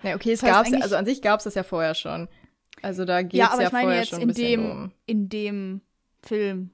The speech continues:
Speaker 2: Also so, das ist ja jetzt irgendwie so was, also so hat man das ja noch nicht gesehen, oder?
Speaker 1: Hm, ja, nee, nicht so direkt. Also die waren auf jeden Fall schon mal da. Also ich meine, ich glaube, Scott war ja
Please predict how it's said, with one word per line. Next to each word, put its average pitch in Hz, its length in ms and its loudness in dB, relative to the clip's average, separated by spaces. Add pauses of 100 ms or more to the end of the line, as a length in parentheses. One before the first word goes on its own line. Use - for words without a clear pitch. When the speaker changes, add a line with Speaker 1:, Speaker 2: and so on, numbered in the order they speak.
Speaker 2:
Also 202 220 -4
so, 196 140 -6
das 202 160 -10
ist 208 80 -16
ja 214 100 -6
jetzt 202 240 -8
irgendwie 214 220 -8
so 202 300 -8
was, - 360 -20 (760)
also 208 220 -20 (320)
so 208 160 -14
hat 220 80 -12
man 233 60 -8
das 233 120 -10
ja 240 80 -6
noch 240 100 -2
nicht 254 180 2
gesehen, 180 320 -10
oder? 240 240 -6 (640)
Speaker 1:
Hm, 180 480 -6
ja, 170 180 0
nee, 180 160 -2
nicht 185 200 -4
so 202 80 -6
direkt. 185 280 -2
Also 190 140 -2
die 196 160 -2
waren 208 240 4
auf 247 120 -2
jeden 233 120 -4
Fall 233 100 -6
schon 208 120 -4
mal 185 120 0
da. 180 200 2
Also 202 160 2
ich 196 100 -8
meine, 196 180 -4
ich 190 80 -10
glaube, 185 480 -4
Scott 196 460 -4
war 190 140 0
ja 185 320 0